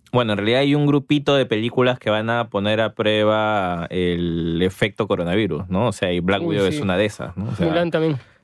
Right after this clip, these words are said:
Speaker 1: ¿Perdón?
Speaker 2: Mulan.
Speaker 1: Mulan, eh, Mulan es la primera, porque Mulan no se puede mover.
Speaker 2: Disney
Speaker 1: O sea, Mu-,
Speaker 2: no quiere mover ninguna película.
Speaker 1: Lo que pasa es que Mulan ya llega, o sea, están con la soga al cuello, ya Mulan no la podía mover, ya toda la inversión está hecha y el rebrote en Estados Unidos ha sido hace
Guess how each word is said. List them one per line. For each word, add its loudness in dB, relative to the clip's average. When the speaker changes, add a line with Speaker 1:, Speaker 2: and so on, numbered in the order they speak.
Speaker 1:
¿Perdón? -2
Speaker 2:
Mulan. 4
Speaker 1:
Mulan, -6
eh, -4
Mulan 2
es 4
la 4
primera, 0
porque 2
Mulan 2
no 0
se 0
puede 2
mover. 2
Speaker 2:
Disney 2
Speaker 1:
O 2
sea, 2
Mu-, 2
Speaker 2:
no 2
quiere 0
mover 2
ninguna 4
película. 0
Speaker 1:
Lo 2
que -4
pasa -2
es 0
que 2
Mulan 2
ya 4
llega, 4
o -14
sea, -2
están -2
con 2
la 0
soga -2
al 2
cuello, 2
ya 2
Mulan 2
no 2
la 2
podía 2
mover, 0
ya 0
toda 2
la 0
inversión 0
está -2
hecha 0
y 2
el 0
rebrote 2
en -2
Estados -2
Unidos -2
ha 0
sido 2
hace 0